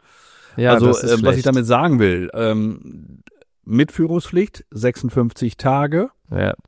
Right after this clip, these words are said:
Speaker 2: im Fahrzeug und
Speaker 1: Mhm.
Speaker 2: danach
Speaker 1: Abgabe.
Speaker 2: im Unternehmen abgeben und das Unternehmen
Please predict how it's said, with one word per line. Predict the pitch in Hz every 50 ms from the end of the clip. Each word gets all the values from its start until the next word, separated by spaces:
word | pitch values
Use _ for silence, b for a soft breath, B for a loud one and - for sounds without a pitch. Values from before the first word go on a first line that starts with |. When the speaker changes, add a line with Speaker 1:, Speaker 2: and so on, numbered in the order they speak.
| _ -
Speaker 2:
im | 120 123 120
Fahrzeug | - - 135 143 135 - - 175 160 190 240 - - b b b b b b
und | b - 120 117 107
Speaker 1:
Mhm. | 107
Speaker 2:
danach | 127 127 120 - 160 160 165 170 175 - - - - - _ _ _ _
Speaker 1:
Abgabe. | - 123 - - - 90 85 87 90 82 76 64 -
Speaker 2:
im | 147 175 180
Unternehmen | - 151 165 156 151 147 139 131 131 139 143 147 143 143
abgeben | - 131 147 - - - 165 165 165 165 139
und | 135 135 135
das | 123 123
Unternehmen | 120 123 117 120 113 113 113 123 139 143 143 139 143 139 -